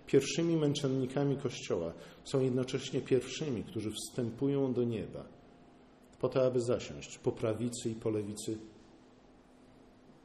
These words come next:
baranka, który został zabity, ale jest jednocześnie lwem Judy, tym, który jest królem królów i panem panów. Ale słuchajcie, to są ci, którzy stali się godnymi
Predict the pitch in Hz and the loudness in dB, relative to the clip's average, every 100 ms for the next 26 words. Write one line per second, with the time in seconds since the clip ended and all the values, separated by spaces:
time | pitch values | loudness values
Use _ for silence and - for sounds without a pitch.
0 | - - 113 107 107 90 - - - - | -18 -6 -2 0 0 -4 -8 -12 -14 -14
1 | - 98 95 95 - 98 92 95 107 107 | -8 -4 -4 -6 -4 -4 -2 -4 -4 -2
2 | 127 123 - - 120 127 139 - 131 131 | -4 -4 -10 -2 2 4 4 0 -2 -2
3 | - 131 - 87 82 - - - - 107 | 0 -2 -4 -8 -10 -12 -18 -12 -6 -4
4 | 90 101 104 104 107 - - - 107 104 | -4 -2 -2 -2 -6 -10 -14 -6 -2 0
5 | 85 82 - 120 123 120 - 120 113 110 | 0 -4 -4 -2 0 -2 -4 0 0 0
6 | - - 120 123 123 123 - - 120 95 | -6 -2 2 4 4 0 -4 -4 -2 -2
7 | 82 - 101 98 95 95 92 95 92 78 | -4 -6 -8 -6 -4 -4 -6 -6 -8 -8
8 | 80 - - - 131 - 170 170 185 - | -12 -16 -4 2 2 6 6 6 2 2
9 | - 185 190 214 180 - 226 226 208 165 | 0 2 4 4 4 2 2 2 2 2
10 | 160 - 175 160 - 151 139 143 143 165 | 2 2 4 4 2 4 6 4 4 2
11 | - | 2